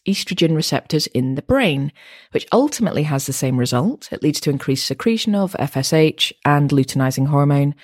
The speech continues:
And again, the idea is the ovaries produce more eggs. The thing that a lot of people associate with Clomid, the Clomid crazies, and these do tend to include things like hot flashes,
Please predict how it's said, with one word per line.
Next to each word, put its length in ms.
And 100
again, 220
the 100
idea 280
is 120
the 140
ovaries 280
produce 400
more 300
eggs. 420
The 80
thing 240
that 140
a 20
lot 260
of 120
people 260
associate 580
with 160
Clomid, 520
the 80
Clomid 380
crazies, 520
and 140
these 160
do 180
tend 260
to 100
include 320
things 260
like 200
hot 360
flashes, 840